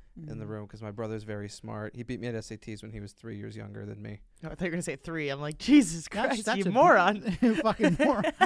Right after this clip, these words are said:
Speaker 1: Yeah, no,
Speaker 2: That's
Speaker 1: I'm a
Speaker 2: kind of
Speaker 1: fucking moron.
Speaker 2: abuse in its own way too. Making, not, I'm sure your parents didn't.
Speaker 1: I, I, I,
Speaker 2: They
Speaker 1: I got
Speaker 2: didn't en-,
Speaker 1: mad once.
Speaker 2: encourage that, but the fact that
Speaker 1: No.
Speaker 2: you would have to feel like you were dumber than anyone else. I mean, for me, it was easy. We were all dumb.
Speaker 1: <laughs> I just, I called it out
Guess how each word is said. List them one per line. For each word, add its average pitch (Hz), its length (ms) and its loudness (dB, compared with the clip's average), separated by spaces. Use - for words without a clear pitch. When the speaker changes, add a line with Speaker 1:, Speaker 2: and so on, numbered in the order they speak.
Speaker 1:
Yeah, - 200 2
no, - 80 0
Speaker 2:
That's 269 320 2
Speaker 1:
I'm - 20 -10
a - 20 -10
Speaker 2:
kind - 40 -12
of - 60 -8
Speaker 1:
fucking 392 200 4
moron. 208 160 4
Speaker 2:
abuse 175 220 0
in 170 80 -2
its 147 100 -6
own 147 180 -4
way 135 140 -6
too. 131 380 -6
Making, 175 460 -4
not, 196 200 -2
I'm 226 140 0
sure 339 120 -8
your 311 80 -2
parents 185 320 -2
didn't. 147 360 -10
Speaker 1:
I, 160 120 4
I, 160 300 6
I, 160 40 6
Speaker 2:
They 156 80 -6
Speaker 1:
I 156 140 6
got 185 200 10
Speaker 2:
didn't - 40 2
en-, 196 60 0
Speaker 1:
mad 151 340 4
once. - 180 2
Speaker 2:
encourage 190 360 2
that, 233 320 2
but 170 380 -4
the 180 80 -8
fact 165 300 0
that 113 60 0
Speaker 1:
No. - 60 -4
Speaker 2:
you 185 60 0
would 170 100 -2
have 165 180 -2
to 170 60 -8
feel 165 220 -4
like 151 160 -2
you 147 100 -6
were 143 120 -4
dumber 139 260 -6
than 139 100 -8
anyone 143 280 -6
else. 165 240 -4
I 180 40 -4
mean, 165 200 -4
for - 120 -6
me, 240 140 0
it 196 40 0
was 147 120 -2
easy. 180 180 0
We 147 120 -4
were 156 120 0
all 156 140 0
dumb. 117 280 -12
Speaker 1:
<laughs> - 160 -4
I 180 80 4
just, 185 220 -2
I 165 100 6
called 180 240 4
it 165 60 4
out 147 340 4